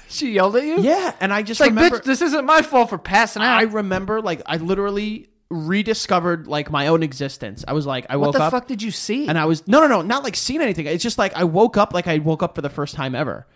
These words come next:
Speaker 2: It was like, "I'm alive, I'm a human, I'm Frankie, I'm, uh, al-, I'm in New York, I'm in this gym." And it was just like, it, it just, and she was like, "You all right?" I was like, "Yeah, I'm fine." And I was just, like, so weak. I remember that, 'cause then afterward, I ate, like, cookies and shit.
Speaker 1: Nice.
Speaker 2: Yeah.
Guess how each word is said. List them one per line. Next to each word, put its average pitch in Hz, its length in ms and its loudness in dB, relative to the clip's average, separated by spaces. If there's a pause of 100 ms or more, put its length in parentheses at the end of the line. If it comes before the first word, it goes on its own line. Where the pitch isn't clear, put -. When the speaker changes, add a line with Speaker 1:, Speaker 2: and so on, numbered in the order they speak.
(240)
Speaker 2:
It - 40 -2
was 165 140 2
like, 151 180 0
"I'm 127 160 -10
alive, 127 380 -8
I'm 120 120 -10
a 117 40 -12
human, 139 380 -8
I'm 123 140 -10
Frankie, 139 560 -8
I'm, 117 320 -10
uh, 110 180 -10
al-, 120 380 -8 (200)
I'm 131 240 -8
in 143 120 -6
New 135 60 -4
York, 147 320 -2
I'm 131 100 -6
in 127 80 -8
this 123 140 -12
gym." 143 360 -6 (480)
And 170 120 -2
it 175 40 0
was 170 120 -2
just 170 160 -12
like, - 280 -6 (100)
it, 165 160 -8
it 165 140 -6
just, - 220 -8 (120)
and 156 120 -4
she - 100 -6
was 156 80 -6
like, 143 120 -8
"You 160 80 0
all 175 60 0
right?" 233 80 -4
I - 20 -8
was 233 80 -10
like, 214 140 -16
"Yeah, 269 300 -8
I'm 214 100 -8
fine." 135 760 -8 (220)
And 151 140 -8
I 156 120 -6
was 165 100 -2
just, 175 140 -10
like, 165 100 -6
so - 180 -4
weak. 196 360 -8
I 135 40 -16
remember 156 240 -10
that, 110 140 -12
'cause - 100 -20
then 139 100 -12
afterward, 147 380 -6
I 120 60 -8
ate, 147 160 -6
like, 127 140 -14
cookies 151 380 -10
and 107 100 -16
shit. - 300 -12 (180)
Speaker 1:
Nice. 151 380 -12 (300)
Speaker 2:
Yeah. 104 200 -12